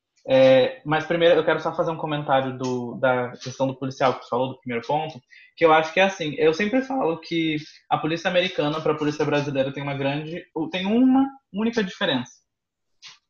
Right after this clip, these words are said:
É que a polícia brasileira, ela finge que essas questões raciais e que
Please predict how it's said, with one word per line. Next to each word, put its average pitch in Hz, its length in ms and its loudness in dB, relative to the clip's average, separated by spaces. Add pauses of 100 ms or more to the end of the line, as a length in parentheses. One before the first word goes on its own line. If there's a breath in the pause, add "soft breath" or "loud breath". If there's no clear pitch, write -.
(600)
É 147 120 0
que 156 220 -2
a 156 200 8
polícia 165 320 -4
brasileira, 165 480 2
ela 165 180 4
finge 175 500 -8
que 180 120 -4
essas 147 260 -2
questões 151 460 -4
raciais 139 840 2
e 127 80 -6
que 127 400 -6